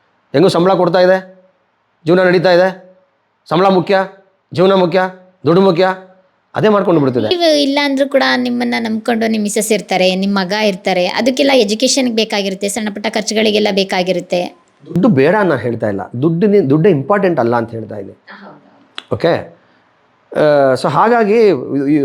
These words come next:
Speaker 1: ಆ, ನಾನು ಆನೆಸ್ಟಾಗಿ ಹೇಳ್ತಾ ಇದ್ದೀನಿ. ಅದು ಸುಮ್ಮನೆ ಕ್ಯಾಮ್ರಾ ಇದೆ, ರೋಲ್ ಆಗ್ತಿದೆ, ಅದಕ್ಕೋಸ್ಕರ ಹೇಳೋಣ ಅನ್ನೋದು ಅಲ್ವೇ ಅಲ್ಲ. ಮ-, ಮ-, ನ-, ನನ್ನ, ನನ್ನ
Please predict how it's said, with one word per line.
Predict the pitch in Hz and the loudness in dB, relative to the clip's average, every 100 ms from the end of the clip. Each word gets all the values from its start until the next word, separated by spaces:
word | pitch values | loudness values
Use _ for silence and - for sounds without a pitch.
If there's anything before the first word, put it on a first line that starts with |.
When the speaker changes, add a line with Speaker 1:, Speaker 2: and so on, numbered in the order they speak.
| 127 113 110 - - | -2 -4 -8 -8 -2
Speaker 1:
ಆ, | 170 | 0
ನಾನು | 196 180 147 123 | 0 0 0 0
ಆನೆಸ್ಟಾಗಿ | 156 254 240 196 | 0 2 2 2
ಹೇಳ್ತಾ | 131 117 | 2 0
ಇದ್ದೀನಿ. | 104 107 117 | -6 -6 -8
ಅದು | 131 | -6
ಸುಮ್ಮನೆ | 185 202 196 | -4 0 2
ಕ್ಯಾಮ್ರಾ | 151 180 190 | 2 2 2
ಇದೆ, | 185 180 180 | 2 4 4
ರೋಲ್ | 156 170 | 4 4
ಆಗ್ತಿದೆ, | 175 156 170 170 | 2 -2 0 0
ಅದಕ್ಕೋಸ್ಕರ | 151 151 160 160 160 | 2 0 -4 -4 -2
ಹೇಳೋಣ | 151 139 143 139 | 0 0 0 0
ಅನ್ನೋದು | 139 - 127 120 | -2 -4 -2 0
ಅಲ್ವೇ | 104 131 | 0 2
ಅಲ್ಲ. | 147 107 | 2 0
ಮ-, | 107 _ _ _ _ _ _ 120 120 | -6 _ _ _ _ _ _ -6 -4
ಮ-, | 117 143 147 | 0 0 0
ನ-, | 147 139 | 0 2
ನನ್ನ, | 131 131 127 123 - _ - | 0 -2 -4 -8 -14 _ -4
ನನ್ನ | 156 175 | 0 2